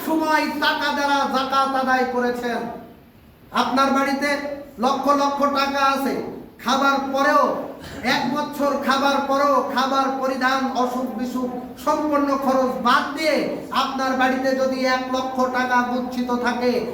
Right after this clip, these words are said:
আপনার ব্যাংকেও যদি এক লক্ষ টাকা গচ্ছিত থাকে, তাহলে শতকরা আড়াই টাকা গুনে গুনে বের করবে। এইটা রাসূল সাল্লাল্লাহু আলাইহি ওয়াসাল্লাম,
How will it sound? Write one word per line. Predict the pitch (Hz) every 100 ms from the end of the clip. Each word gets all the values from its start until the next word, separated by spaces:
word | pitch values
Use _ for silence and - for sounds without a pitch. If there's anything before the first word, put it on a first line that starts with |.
| -
আপনার | 214 220 247 247
ব্যাংকেও | 240 226 233 226 285 294
যদি | 269 247
এক | 254 254 262
লক্ষ | 262 254
টাকা | 247 240 240 240
গচ্ছিত | 214 247 - 247 240
থাকে, | 233 254 254 262 214 - - -
তাহলে | 254 247 247 247 240 226
শতকরা | 262 226 240 247
আড়াই | 240 233 233 240 247 233
টাকা | 233 226 220 - 214
গুনে | 214
গুনে | 226 226 247
বের | 233 226
করবে। | 220 202 139 120 - 87 - - - - - - - - - -
এইটা | 208 208
রাসূল | 240 233 233 277 269
সাল্লাল্লাহু | 277 254 262
আলাইহি | 247
ওয়াসাল্লাম, | 247 233 220